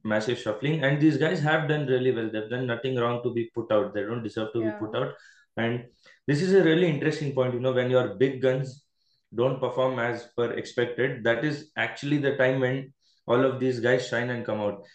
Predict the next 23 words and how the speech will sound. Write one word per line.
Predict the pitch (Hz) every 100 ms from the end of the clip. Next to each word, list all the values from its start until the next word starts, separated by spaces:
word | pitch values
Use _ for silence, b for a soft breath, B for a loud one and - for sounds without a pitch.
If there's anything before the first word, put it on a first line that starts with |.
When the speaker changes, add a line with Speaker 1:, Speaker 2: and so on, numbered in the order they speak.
| B
Speaker 1:
Say | - 151
Speaker 2:
Hmm. | 143
Speaker 1:
Mandana, | 135 139 143 139 135
Renuka | 127 131 131 135 127
and | 123
all | 120 120
would | 120
have | 120 -
performed | 117 - 123 120
how | 113 110 120 _ -
they're | 107 107
expected | 107 - 113 117 110 -
to, | 127 151 B B B B
then | 143 170
all | 143 113
of | 165 143
the | 160
limelight | 139 143 147 143 131
would | 127
have | 110
been | 123 123
on | 113
them. | 110 104